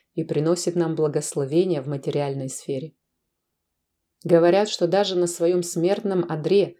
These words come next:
первый любавический ребе учил, что радость привлекает удачу.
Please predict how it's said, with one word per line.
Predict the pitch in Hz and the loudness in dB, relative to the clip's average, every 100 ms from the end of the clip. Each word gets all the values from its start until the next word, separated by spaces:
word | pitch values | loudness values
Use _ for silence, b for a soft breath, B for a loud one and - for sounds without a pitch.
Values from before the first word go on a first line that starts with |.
| _ _ | _ _
первый | 175 170 143 | 6 6 4
любавический | 143 147 147 135 - - - 147 | 0 0 -2 -4 -8 -10 -6 -2
ребе | 156 151 | 0 0
учил, | - 139 - 202 220 220 _ | -4 -6 -2 0 0 -4 _
что | - - | -8 -2
радость | 143 196 180 - | 0 0 -2 -6
привлекает | - 143 135 135 147 147 147 | -8 -4 -4 -2 -4 -2 -4
удачу. | 135 131 131 120 | -2 -4 -4 -12